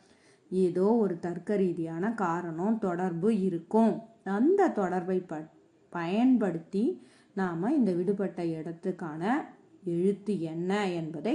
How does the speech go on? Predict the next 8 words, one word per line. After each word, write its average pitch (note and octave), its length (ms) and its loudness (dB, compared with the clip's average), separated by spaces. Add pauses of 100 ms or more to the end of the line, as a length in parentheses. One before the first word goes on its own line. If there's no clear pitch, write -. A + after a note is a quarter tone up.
கண்டறியணும். F3+ 640 0
இங்க A#3+ 360 2
பாருங்க, F#3 360 -2 (580)
இங்கேயும் D#4+ 560 10
எழுத்து, F#3 520 0
எழுத்துக்கள் F3+ 640 -2
இருக்கு. G3 300 0 (520)
இந்த B3 280 6